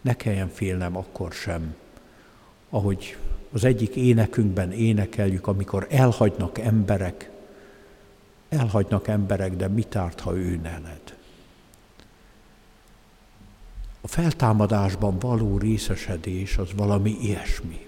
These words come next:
amely itt kezdődik el. Aztán, hogy hogy folytatódik, azt csak az írás tudja, hogy vele leszünk egy közösségben.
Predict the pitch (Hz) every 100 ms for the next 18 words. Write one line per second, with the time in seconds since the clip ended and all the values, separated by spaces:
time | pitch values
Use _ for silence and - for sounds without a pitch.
0 | - 113 120 135 233 120 - 123 120 -
1 | 120 104 104 110 82 85 - - - -
2 | - - - - - - - - - -
3 | - - - - - - - 120 101 113
4 | 139 113 - 110 104 98 - 92 90 98
5 | - - - - - - - - - -
6 | - - 104 - 95 113 98 87 92 -
7 | 98 85 - 80 - - - - - -
8 | - - - - 98 - 113 90 85 85
9 | - - 85 85 95 - - 92 - -
10 | - 87 - - 85